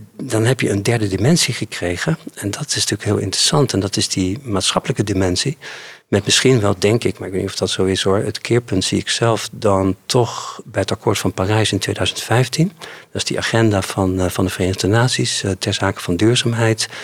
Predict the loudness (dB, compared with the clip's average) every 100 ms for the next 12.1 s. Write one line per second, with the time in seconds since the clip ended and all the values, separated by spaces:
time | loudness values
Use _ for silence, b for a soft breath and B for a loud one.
0 | B B B B B _ -6 0 2 2
1 | 2 2 0 0 -2 -2 -2 -2 0 0
2 | -2 -2 0 0 0 -4 -4 -2 -2 -2
3 | -14 _ -18 -16 -12 -4 -2 0 0 0
4 | -2 -8 -4 -4 -2 0 0 0 -4 -4
5 | 2 2 2 0 -2 -2 -4 -6 -2 -2
6 | -2 0 0 2 0 0 -2 -4 -4 0
7 | 0 0 0 -2 -2 2 4 6 4 2
8 | B B B B B -6 -4 0 0 0
9 | -2 -2 2 2 2 0 2 -2 -2 -4
10 | -2 -4 -4 0 2 2 2 0 -4 -8
11 | -8 -10 -6 -4 -2 0 2 2 0 0